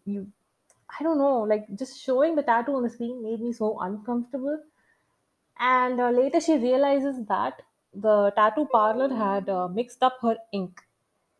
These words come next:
and somebody's ashes got mixed into this. And later it's kind of implied that the person's ashes might be the person who died at the start of the movie.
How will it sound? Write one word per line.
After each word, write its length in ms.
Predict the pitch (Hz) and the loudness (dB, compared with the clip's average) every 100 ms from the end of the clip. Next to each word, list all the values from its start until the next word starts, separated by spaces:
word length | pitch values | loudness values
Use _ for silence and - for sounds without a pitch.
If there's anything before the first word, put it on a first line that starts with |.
| _ | _
and 100 | 233 | -6
somebody's 360 | 254 254 294 277 | -2 0 0 2
ashes 440 | 180 202 220 247 214 | 6 6 4 -2 0
got 240 | 226 220 | 0 0
mixed 240 | 202 - | -8 -10
into 340 | 185 175 160 - | -14 -10 -10 -10
this. 420 | 165 180 180 - - _ _ _ _ _ _ _ _ _ _ | -4 -4 -6 -18 -20 _ _ _ _ _ _ _ _ _ _
And 120 | 240 | 0
later 320 | 247 247 285 302 | 4 6 8 6
it's 340 | - 247 - | 4 -4 -6
kind 300 | - 240 269 | 0 2 2
of 100 | 269 | 0
implied 500 | 220 214 240 240 233 | -2 0 0 0 -2
that 260 | 202 247 - - | -2 -2 -4 -6
the 60 | |
person's 400 | - 214 220 254 - | 0 0 0 -4 -2
ashes 540 | 190 202 302 302 - _ _ _ _ - | 0 0 -4 -6 -12 _ _ _ _ -12
might 440 | 196 220 277 220 | -4 -2 -2 -6
be 340 | 247 254 269 - | -6 -6 -6 -8
the 60 | |
person 420 | 220 214 214 240 233 | -2 0 2 0 -2
who 180 | 220 | -2
died 300 | 202 180 196 | -2 -2 -2
at 140 | 190 180 | -4 -6
the 60 | |
start 260 | 202 165 170 | -6 -4 -4
of 80 | 175 | -8
the 80 | 170 | -12
movie. 340 | 160 185 | -12 -12